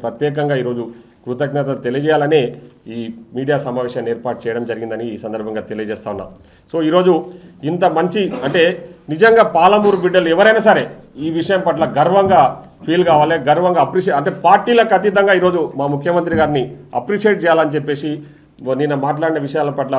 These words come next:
ముఖ్యమంత్రి గారి పట్ల మాట్లాడిన విషయాల పట్ల అందరూ అప్రిషియేట్ చేయాలని చెప్పేసి మేము కోరుతా ఉన్నాం. కానీ ఈరోజు మీరు చూసింటారు, నిన్న మీటింగ్ తర్వాత మన మహబూబ్నగర్ జిల్లాలో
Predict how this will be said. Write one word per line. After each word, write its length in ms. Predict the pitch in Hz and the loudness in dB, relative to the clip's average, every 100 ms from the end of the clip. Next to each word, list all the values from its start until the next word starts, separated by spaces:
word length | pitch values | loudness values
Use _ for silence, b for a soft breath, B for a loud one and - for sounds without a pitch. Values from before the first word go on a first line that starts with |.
| 117 | -4
ముఖ్యమంత్రి 340 | 123 151 147 143 | -4 -4 -2 -2
గారి 160 | 131 123 - - | -4 -8 -16 -8
పట్ల 260 | 127 - 120 127 | -8 -6 -8 -6
మాట్లాడిన 280 | 135 147 135 | -4 -2 -2
విషయాల 180 | 143 135 | -2 -4
పట్ల 100 | 127 127 | -4 -4
అందరూ 160 | 147 156 | -2 -2
అప్రిషియేట్ 300 | - - 147 | -4 -4 -4
చేయాలని 240 | 135 127 123 | -2 -4 -4
చెప్పేసి 280 | 127 123 123 110 B B | -8 -8 -8 -10 B B
మేము 140 | 117 - | -12 -4
కోరుతా 260 | 143 143 151 | -4 -2 -2
ఉన్నాం. 160 | 123 98 - b b _ | -2 -8 -14 b b _
కానీ 160 | 135 160 | -2 0
ఈరోజు 220 | 156 156 143 - - | 0 0 -2 -8 -12
మీరు 140 | 127 117 | -12 -8
చూసింటారు, 380 | 160 151 147 120 123 | -6 -4 -4 -4 -4
నిన్న 140 | 131 123 123 B B _ 139 | -2 -2 -4 B B _ -2
మీటింగ్ 300 | 175 185 165 | 2 2 2
తర్వాత 260 | 156 160 175 139 143 B B B B _ _ _ - - 123 | 0 2 2 2 0 B B B B _ _ _ -20 -12 -4
మన 100 | 151 151 - 123 | 0 0 -4 -6
మహబూబ్నగర్ 480 | 143 160 175 175 147 143 | -4 -2 0 0 -2 -2
జిల్లాలో 1120 | 147 139 - - - _ _ _ _ - 139 | 0 0 -2 -8 -20 _ _ _ _ -6 -4